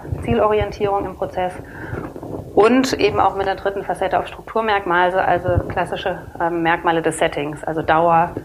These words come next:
Frequenz, räumliches Arrangement, äh, und so weiter. Genau, und natürlich ist es so, wenn auch wenig beforscht, dass organisationale Kontextfaktoren auch einen wesentlichen Einfluss spielen. Also zum Beispiel, wie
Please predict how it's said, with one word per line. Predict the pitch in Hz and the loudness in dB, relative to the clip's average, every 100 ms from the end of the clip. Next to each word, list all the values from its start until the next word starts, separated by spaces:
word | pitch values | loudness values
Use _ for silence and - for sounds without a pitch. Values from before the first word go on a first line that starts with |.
| - | -2
Frequenz, | - 156 165 160 165 160 - - - - - | -2 0 0 2 0 -2 -6 -8 -10 -14 -4
räumliches | 165 165 170 175 | 0 0 0 0
Arrangement, | 156 160 156 160 151 156 165 - - - - | 0 0 0 0 2 0 -2 -10 -18 -8 -2
äh, | 156 | 0
und | - 165 | 0 -2
so | 165 156 | 0 2
weiter. | 139 143 101 - - - - _ _ _ - - - | 2 2 -4 -6 -14 -20 -20 _ _ _ -16 -12 -8
Genau, | 208 180 | -4 -2
und | 208 220 | 0 2
natürlich | 233 226 226 220 | 2 2 2 0
ist | 226 | -2
es | - | -2
so, | 202 247 311 - - | 0 2 0 -4 -4
wenn | 214 220 | 2 2
auch | 202 | 4
wenig | 196 220 - | 2 2 -2
beforscht, | - 185 190 240 - - - - - - | -4 2 4 4 0 -10 -12 -12 -20 -4
dass | 202 202 | -2 2
organisationale | 202 214 214 196 196 190 220 | 4 4 2 0 2 4 4
Kontextfaktoren | - 208 220 - 214 202 202 196 185 | 2 2 0 0 0 2 4 4 4
auch | 196 | 2
einen | 202 | 0
wesentlichen | 160 160 165 190 | -2 -2 -4 -4
Einfluss | 165 165 165 175 - | -4 -4 -4 -8 -8
spielen. | - 156 156 | -6 -4 -4
Also | 170 | -4
zum | - 185 | -4 2
Beispiel, | 185 - 190 180 | 2 2 -2 -2
wie | 202 220 | -2 -4